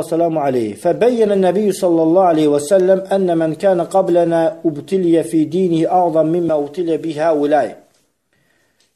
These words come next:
Deyir, sizdən əvvəlki insanlar dininə görə, e, imtahan olunmuşdular. Hansı ki, bunlardan çox, bunlardan çox onlar daha, yəni, böyük imtahanlarla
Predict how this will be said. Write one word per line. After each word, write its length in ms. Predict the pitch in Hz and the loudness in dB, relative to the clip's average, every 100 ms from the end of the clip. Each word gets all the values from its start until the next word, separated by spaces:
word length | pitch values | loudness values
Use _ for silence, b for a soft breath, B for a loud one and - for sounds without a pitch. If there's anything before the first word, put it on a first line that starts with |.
| _ | _
Deyir, 240 | 156 202 208 | 0 0 0
sizdən 480 | - 175 165 208 | -6 -4 -2 -2
əvvəlki 600 | 160 147 147 143 143 165 151 | 0 0 0 0 0 -2 -2
insanlar 580 | 139 139 135 127 123 113 117 | -4 -4 -4 -2 -2 -2 -4
dininə 400 | 147 139 143 156 | -4 -2 -2 -2
görə, 320 | 135 123 127 143 160 - _ _ _ _ _ _ _ _ | 0 0 0 0 -2 -6 _ _ _ _ _ _ _ _
e, 580 | 120 120 120 120 120 120 | -10 -8 -6 -8 -8 -8
imtahan 500 | 165 143 143 156 143 | -8 -8 -2 0 0
olunmuşdular. 720 | 110 95 85 82 - _ _ _ | -4 -8 -14 -20 -20 _ _ _
Hansı 320 | 123 120 185 | -18 -16 -14
ki, 240 | - 151 | -12 -10
bunlardan 1400 | 143 143 143 147 190 143 110 - 131 - _ _ 156 165 | -8 -2 0 0 0 -2 -8 -20 -20 -20 _ _ -4 -4
çox, 260 | 151 - 110 - | -4 -6 -6 -8
bunlardan 520 | 147 147 147 143 185 185 | -4 0 0 0 -2 -4
çox 380 | - 180 202 196 b b b b - | -4 -2 -2 -4 b b b b -8
onlar 600 | 151 147 139 156 180 180 180 _ _ _ _ _ 151 | -6 -2 0 2 2 0 -8 _ _ _ _ _ -14
daha, 580 | 135 151 175 165 - - | -10 -2 -2 -2 -8 -18
yəni, 300 | 127 131 131 | -16 -14 -12
böyük 420 | 127 143 160 156 | -8 -6 -6 -8
imtahanlarla 920 | 139 131 131 113 127 131 139 123 123 | -14 -10 -10 -8 -6 -4 -4 -4 -10